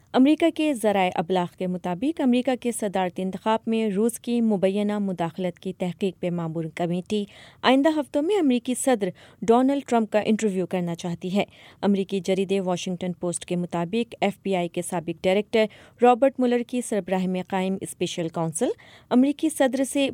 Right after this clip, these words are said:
پوچھنا چاہتی ہے کہ کیا انہوں نے اس تحقیق پہ اثر انداز ہونے کی کوشش کی تھی، جبکہ وزارت انصاف نے اس بات کی تصدیق کر دی ہے کہ اسپیشل کونسل نے گزشتہ ہفتے اٹارنی جنرل جیف سیشنز کا انٹرویو کیا تھا۔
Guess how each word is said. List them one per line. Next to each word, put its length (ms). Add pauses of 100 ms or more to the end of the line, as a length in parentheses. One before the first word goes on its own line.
(100)
پوچھنا 400
چاہتی 460
ہے 120
کہ 160
کیا 240
انہوں 320
نے 140
اس 120
تحقیق 440
پہ 180
اثر 200
انداز 400
ہونے 180
کی 180
کوشش 500
کی 200
تھی، 220 (600)
جبکہ 280
وزارت 400
انصاف 520
نے 180
اس 200
بات 220
کی 140
تصدیق 420
کر 200
دی 140
ہے 120
کہ 120
اسپیشل 440
کونسل 460
نے 140 (100)
گزشتہ 360 (100)
ہفتے 320 (400)
اٹارنی 480
جنرل 360 (140)
جیف 260
سیشنز 440
کا 220
انٹرویو 480 (120)
کیا 280
تھا۔ 180